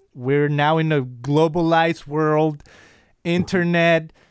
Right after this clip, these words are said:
immigration, right? I'm from Guadalajara, Mexico, and here I am in California.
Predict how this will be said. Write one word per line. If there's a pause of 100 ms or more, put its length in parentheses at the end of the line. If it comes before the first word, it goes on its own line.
(200)
immigration,
right?
I'm
from
Guadalajara,
Mexico,
and
here
I
am
in
California.